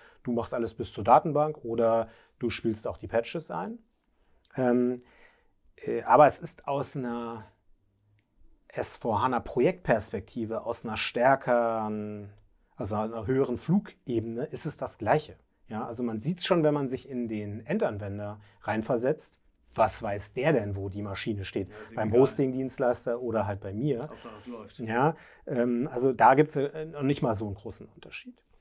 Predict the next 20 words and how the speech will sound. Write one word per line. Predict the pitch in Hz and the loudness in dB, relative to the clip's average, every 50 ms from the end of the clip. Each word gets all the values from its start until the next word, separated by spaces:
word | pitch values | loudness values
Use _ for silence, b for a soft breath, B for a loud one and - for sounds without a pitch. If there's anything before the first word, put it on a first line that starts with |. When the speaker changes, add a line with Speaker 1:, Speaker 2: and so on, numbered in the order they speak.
| _ _ | _ _
Speaker 1:
Und | - 123 123 123 | 0 2 4 4
das | 139 - - | 4 4 2
Thema | - 139 123 127 123 110 | -2 0 2 2 4 6
Hyperscaler, | 190 220 226 208 - - - 156 143 156 170 170 170 - | 6 6 6 4 2 2 4 6 6 8 8 6 4 4
also | 117 113 110 110 113 117 113 110 117 | 2 0 0 0 0 0 2 2 0
um | - - 113 107 104 101 101 - _ _ - _ _ _ _ _ | -2 -4 -8 -8 -8 -10 -10 -14 _ _ -20 _ _ _ _ _
kurz | - 110 - - | -8 -8 -8 -6
zu | 104 87 | -6 -2
sagen, | 87 107 110 117 | 4 4 4 6
da | 107 101 | 6 2
geht's | 95 104 98 - | 2 0 -2 -2
ja | - 98 | -2 0
darum, | 95 98 98 104 101 | 0 0 0 -2 -4
dass | 95 95 - - - - _ _ | -6 -6 -8 -10 -12 -16 _ _
Infrastruktur, | - 120 113 120 123 - - - - - - - - - 98 - - - 127 113 107 117 101 | -2 0 0 0 -2 -2 0 2 2 2 0 -2 -8 -10 -12 -12 -8 -4 -2 0 2 2 0
also | 104 95 92 95 92 85 | -2 -6 -8 -10 -10 -10
Server, | - - - - 110 107 120 120 120 104 104 | -10 -6 0 6 8 8 8 8 8 4 2
virtuelle | 123 120 - - 113 101 104 107 101 | 0 -4 -2 -2 -2 -2 -2 -2 -4
Server | - - - 107 110 117 117 110 101 - | -4 -2 2 4 4 6 4 4 2 0
von | - - - - 113 107 107 107 107 104 | -8 -12 -4 2 2 2 2 2 -4 -6